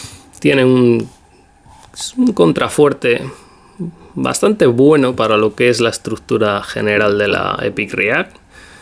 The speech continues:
Es un, un termosellado que,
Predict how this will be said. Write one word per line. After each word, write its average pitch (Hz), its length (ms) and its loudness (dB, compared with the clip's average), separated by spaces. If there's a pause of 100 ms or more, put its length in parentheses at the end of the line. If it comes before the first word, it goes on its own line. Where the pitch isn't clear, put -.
(160)
Es - 240 -4
un, 104 520 0 (1160)
un 127 120 2
termosellado 117 760 2
que, 101 540 0